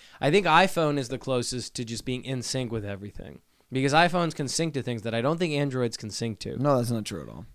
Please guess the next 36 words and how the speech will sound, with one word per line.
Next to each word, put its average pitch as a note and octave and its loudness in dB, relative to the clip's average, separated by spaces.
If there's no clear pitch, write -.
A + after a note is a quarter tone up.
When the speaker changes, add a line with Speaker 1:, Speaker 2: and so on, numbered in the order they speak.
Speaker 1:
Well, B2+ 2
that A#2+ 2
was G#2+ 0
the A2 0
only G#2 -4
thing G#2+ -8
I G2+ -6
Speaker 2:
They D3+ 2
Speaker 1:
thought A#2+ 2
I - 0
Speaker 2:
sync E3+ 2
Speaker 1:
knew. - -2
Speaker 2:
to, D3+ 6
like, B2 4
way A#2 2
less G2+ -4
things. D2 -14
Speaker 1:
Is B2+ -2
that D#3 6
true? E3+ 6
Speaker 2:
Well, G3+ 8
'cause, F#3 6
uh, - 6
Androids G3+ 8
are D3+ 8
Google. C3+ 8
Like, B2+ 4
Google C#3+ 4
powers C3+ 2
so C3 -2
much A#2+ -6
more B2 -2
than B2 -2
Speaker 1:
Mm-hmm. C#3+ -2
Speaker 2:
just, D#3 -6
like, - -16